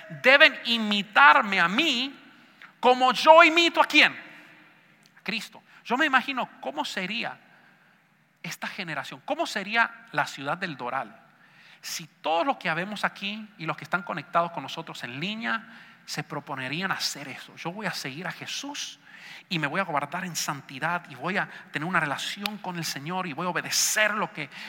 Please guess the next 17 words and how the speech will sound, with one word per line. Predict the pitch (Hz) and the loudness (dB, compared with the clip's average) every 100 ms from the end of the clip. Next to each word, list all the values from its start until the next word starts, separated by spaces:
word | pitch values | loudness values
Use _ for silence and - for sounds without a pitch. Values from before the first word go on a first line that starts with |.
| 170 | 0
Él | 226 233 | 0 2
me | 196 | 0
mande | 180 208 208 | 4 4 4
a | - | 0
hacer | - 196 | 2 4
a | |
donde | 175 160 160 | 4 2 -4
quiera | 214 196 185 - - - - _ _ - | -4 -6 -6 -16 -20 -20 -20 _ _ 4
para | 165 151 | 6 8
luego | 160 180 180 | 6 2 0
decirle | 143 - 180 160 | -4 -6 0 0
a | |
los | 143 | -2
que | - 131 | -6 -6
vienen | 139 160 156 | -4 -6 -6
detrás, | 135 151 143 | -8 -8 -6
'Sígueme.'". | - - 156 127 113 | -4 -6 -6 -10 -12